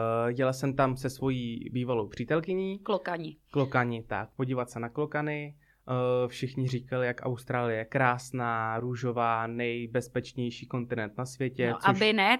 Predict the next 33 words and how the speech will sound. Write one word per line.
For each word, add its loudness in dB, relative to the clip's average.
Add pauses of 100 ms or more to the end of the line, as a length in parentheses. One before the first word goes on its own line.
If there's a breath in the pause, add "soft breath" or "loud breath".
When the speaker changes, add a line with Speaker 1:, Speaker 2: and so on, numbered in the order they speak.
Speaker 2:
ty -4
bláho. 2 (220 loud breath)
No 4
počkej, 2
na 0
druhou -2
stranu, 0
tak -6
nejbezpečnější. -4
Tak -8
jako -4
původně -4
to -2
byla 4
britská 0
kolonie, 0
Speaker 1:
Ano. 6
Speaker 2:
co 4
chápu 2
pro 0
vězně, 0
ne? -2
Speaker 1:
Ano, 4
ano, 4
ano, 4
Speaker 2:
<laughs> 4
Speaker 1:
ale 12 (100)
Speaker 2:
Tak 6 (100)
pozor, 10
Speaker 1:
postup-, -4 (140)
Speaker 2:
pozor. 4
Speaker 1:
postupem 6
času, 4